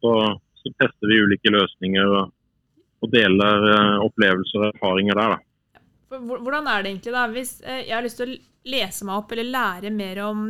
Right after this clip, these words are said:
Speaker 2: disse temaene vi har pratet om nå, finnes det egentlig nå? Så Facebook er ikke en kilde jeg er veldig stort på for, eh, for fakta. Men hvis jeg skal liksom lese meg opp på litt av det her, for å få den der dypere forståelsen, hvor kan jeg egentlig gjøre det?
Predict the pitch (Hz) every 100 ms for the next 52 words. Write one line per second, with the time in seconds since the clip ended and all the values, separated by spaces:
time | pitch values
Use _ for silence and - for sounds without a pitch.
0 | 214 214 220 220 190 190 196 214 226 196
1 | 208 202 208 208 _ _ _ _ _ _
2 | _ _ _ _ 294 247 196 190 233 196
3 | - 208 220 233 233 226 214 - 240 240
4 | 208 208 208 220 180 185 202 208 - 196
5 | 180 - 196 - 202 196 196 202 196 220
6 | 214 - 247 262 _ _ _ _ _ _
7 | _ _ _ _ 233 233 240 240 233 240
8 | 240 233 247 240 247 220 180 208 185 -
9 | 202 196 196 233 233 226 220 214 208 214
10 | 214 208 233 202 - 196 214 214 190 180
11 | - 220 226 _ _ _ 220 226 240 247
12 | 254 233 240 247 202 208 190